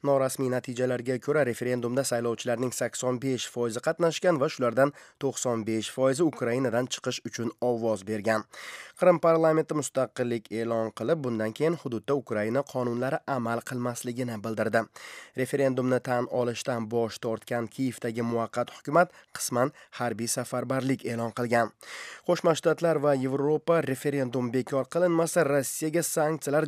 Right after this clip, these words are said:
joriy etilishi haqida ogohlantirgan edi. Mana bugun Rossiyaning o'n bir rasmiysiga aqshda tegishli mulk va hisob raqamlari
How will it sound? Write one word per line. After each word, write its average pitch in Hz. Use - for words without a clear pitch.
joriy 135
etilishi 135
haqida 131
ogohlantirgan 123
edi. 120
Mana 117
bugun 117
Rossiyaning 123
o'n 127
bir 131
rasmiysiga 123
aqshda 135
tegishli 127
mulk 131
va 131
hisob -
raqamlari 120